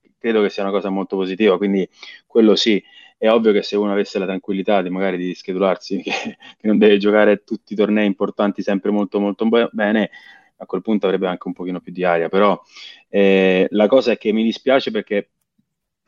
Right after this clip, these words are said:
ho concluso l'anno appunto con un fatto dra-, drammatico a livello sportivo e, e qua, e a un certo punto mi sono un attimo raddrizzato, ho detto: "Oh, però aspetta, cioè, quest'anno è stato un anno,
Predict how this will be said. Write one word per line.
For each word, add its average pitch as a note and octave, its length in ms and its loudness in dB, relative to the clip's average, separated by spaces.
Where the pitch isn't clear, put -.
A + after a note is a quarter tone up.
ho G#2 120 -8
concluso G#2+ 420 -6
l'anno A2 240 0
appunto F#2+ 340 -6
con G2 180 -4
un F#2 460 -6
fatto G2+ 300 -2
dra-, G2 280 0
drammatico G2 600 0
a F#2 40 2
livello F#2 300 0
sportivo A2 680 0
e, F#2 1040 -2
e - 200 -6
qua, A2+ 320 4
e A2+ 260 -4
a A2+ 60 -14
un G#2 60 -8
certo A2 220 -6
punto G#2+ 240 -2
mi G2+ 120 0
sono G2+ 200 -2
un G2 60 -2
attimo G2 280 -6
raddrizzato, G#2+ 480 0
ho - 20 2
detto: F3+ 240 0
"Oh, F#2+ 80 2
però G2+ 380 0
aspetta, - 600 -10
cioè, F#2+ 160 -16
quest'anno G#2 400 -4
è F2 40 -6
stato F#2+ 160 -4
un F#2+ 80 -4
anno, G2 480 0